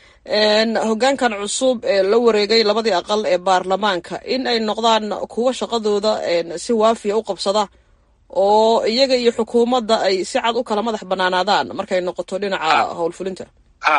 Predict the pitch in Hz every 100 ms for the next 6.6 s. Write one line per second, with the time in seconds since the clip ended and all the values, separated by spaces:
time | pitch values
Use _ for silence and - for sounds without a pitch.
0 | - 156 131 - 147 160 - - 151 170
1 | 151 131 127 127 165 170 180 156 143 -
2 | 147 160 147 143 156 185 175 131 147 139
3 | 135 135 - 143 160 202 202 - - -
4 | - 180 - - 151 143 139 143 151 175
5 | 175 165 151 135 127 123 123 123 - 156
6 | 143 139 139 156 156 160